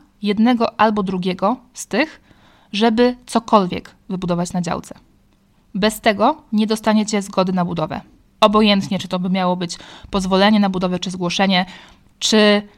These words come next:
dom do siedemdziesięciu metrów bez, e, formalności. I od razu moja pierwsza rada: nie kupujcie działki, jeżeli nie jest dla tej działki uchwalony miejscowy plan,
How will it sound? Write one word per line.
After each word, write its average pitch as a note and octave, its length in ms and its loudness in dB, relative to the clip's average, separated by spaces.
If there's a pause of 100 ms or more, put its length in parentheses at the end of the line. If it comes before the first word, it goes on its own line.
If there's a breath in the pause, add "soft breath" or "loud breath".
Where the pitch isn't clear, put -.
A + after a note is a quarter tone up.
(120)
dom F#3 580 2 (140)
do F#3+ 120 -2
siedemdziesięciu F#3 560 -2
metrów F3 360 -2
bez, E3 340 -6 (360 soft breath)
e, F3 200 -4
formalności. E3+ 640 -6 (960)
I A#3+ 140 2
od G#3 100 -2
razu A3+ 220 4
moja G3+ 160 0
pierwsza G#3+ 320 -2
rada: G3 320 -2 (460 loud breath)
nie G#3+ 180 2
kupujcie A#3 440 -4
działki, G3 500 -4 (200)
jeżeli G3+ 360 0
nie A3+ 200 4
jest A#3 280 0
dla G3+ 160 -6
tej G3 180 -4
działki G3+ 400 -2
uchwalony G#3 500 -2
miejscowy G3+ 400 -2
plan, G3+ 380 0